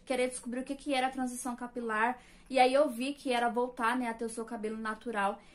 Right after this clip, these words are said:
E eu não sabia como que era o meu cabelo natural. Desde quando eu me entendo por gente, eu sempre fiz química. E eu não tinha nem ideia que o meu cabelo era cacheado. Eu sempre imaginei que o meu cabelo, ele fosse, é, um liso armado, sabe? Eu conheci o meu cabelo como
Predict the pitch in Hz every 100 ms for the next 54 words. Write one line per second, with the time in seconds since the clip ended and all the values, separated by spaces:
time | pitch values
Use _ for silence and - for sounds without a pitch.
0 | - - 277 262 311 294 269 339 - 359
1 | 233 247 269 277 - - 262 339 339 254
2 | 240 240 226 233 208 214 214 208 220 196
3 | 208 208 - - _ - 196 240 262 359
4 | 339 294 294 277 269 269 254 247 269 262
5 | 269 269 - 294 - 240 240 254 254 -
6 | - - 262 277 285 - 285 269 277 320
7 | 302 247 269 277 254 254 247 233 240 233
8 | 233 240 233 - 247 196 202 220 - -
9 | 214 240 269 285 320 294 269 262 240 240
10 | 254 240 262 247 233 240 240 233 240 -
11 | 240 247 269 247 214 - - - - 226
12 | - 302 320 311 277 311 370 285 185 -
13 | 190 - 247 233 233 240 233 269 269 269
14 | 254 240 254 262 254